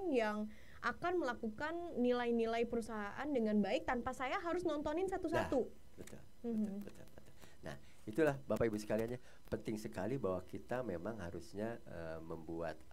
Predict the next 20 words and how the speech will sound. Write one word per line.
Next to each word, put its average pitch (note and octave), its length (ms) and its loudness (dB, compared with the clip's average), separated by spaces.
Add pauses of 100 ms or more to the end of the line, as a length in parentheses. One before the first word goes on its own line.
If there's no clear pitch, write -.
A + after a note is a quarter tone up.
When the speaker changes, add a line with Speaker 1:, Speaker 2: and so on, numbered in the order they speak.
(480)
Speaker 2:
menerapkan F2+ 540 -4
ini E2 420 -6
untuk C#3+ 220 -4
membantu G#3 340 0
sebetulnya F#2 400 -6 (160)
Mbak E2+ 160 -4
Pem. D#2+ 200 -6 (180)
Speaker 1:
Mhm. G#3 320 -2
Speaker 2:
Ini G#3+ 160 0
untuk - 200 -2
membantu F#2+ 360 -2
kita - 240 -4
supaya G#2+ 440 -4 (220)
kita A#2 240 -4
lebih B2 220 0
mudah A2 300 -4 (240)
untuk G2+ 300 -8
bisa, A2+ 360 -6 (420)
eh, - 60 -14
menempatkan F2+ 680 -6